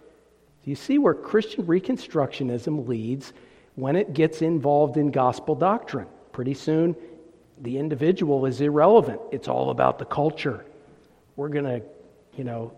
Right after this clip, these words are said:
from the Reagan Revolution onward, we're gonna transform the culture. That's what John three, that's what the whole Bible's about.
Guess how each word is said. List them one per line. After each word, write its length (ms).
from 180
the 100
Reagan 360
Revolution 760
onward, 480
we're 140
gonna 200
transform 680
the 60
culture. 380
That's 320
what 160
John 300
three, 220
that's 180
what 100
the 80
whole 220
Bible's 420
about. 320